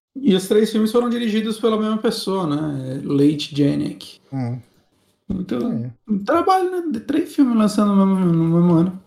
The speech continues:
Speaker 2: Muito trampo, muito
Speaker 1: Mó
Speaker 2: trampo.
Speaker 1: trampo, mano.
Speaker 2: Mas aí, recomendo, na, na, no final de semana eu devo assistir
Speaker 1: Hum.
Speaker 2: o mil seiscentos e sessenta e seis.
Speaker 1: Eu devo ver algumas
Speaker 2: E
Speaker 1: essa
Speaker 2: talvez
Speaker 1: semana.
Speaker 2: eu comente na, num próximo podcast. Dificilmente eu vou comentar, mas se alguém quiser saber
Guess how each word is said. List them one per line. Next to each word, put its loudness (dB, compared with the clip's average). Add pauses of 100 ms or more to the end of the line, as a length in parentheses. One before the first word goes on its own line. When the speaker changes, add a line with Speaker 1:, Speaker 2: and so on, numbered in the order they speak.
Speaker 2:
Muito -2
trampo, -4
muito -8
Speaker 1:
Mó 4
Speaker 2:
trampo. -6
Speaker 1:
trampo, 2
mano. 2
Speaker 2:
Mas 6
aí, 6
recomendo, 4
na, 2
na, -2
no 2
final 2
de -4
semana 2
eu -2
devo 2
assistir 2
Speaker 1:
Hum. 4
Speaker 2:
o 4
mil 2
seiscentos -4
e -8
sessenta -4
e -2
seis. 0
Speaker 1:
Eu 0
devo 2
ver 4
algumas 2
Speaker 2:
E 4
Speaker 1:
essa -4
Speaker 2:
talvez 6
Speaker 1:
semana. 4
Speaker 2:
eu -20
comente 0
na, 0
num 0
próximo -6
podcast. -8 (160)
Dificilmente 2
eu 0
vou -8
comentar, -2
mas -4
se -2
alguém 0
quiser 2
saber 4